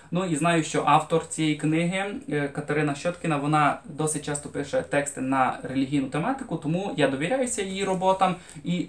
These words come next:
буду читати цю книгу. Незабаром, можливо, зніму для не-, на неї для вас огляд.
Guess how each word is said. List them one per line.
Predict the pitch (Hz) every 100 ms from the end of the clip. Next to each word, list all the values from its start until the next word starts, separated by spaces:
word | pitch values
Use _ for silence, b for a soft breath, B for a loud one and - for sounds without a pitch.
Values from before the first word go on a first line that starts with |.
| -
буду | 160 160
читати | - - 156 156
цю | -
книгу. | - 175 185
Незабаром, | 156 - 143 160 147
можливо, | 127 139 156 135
зніму | 139 151
для | 127 123
не-, | 135 147
на | 147 147 139
неї | 131 147 170
для | 135 127
вас | 131 165 - -
огляд. | 147 139 131 123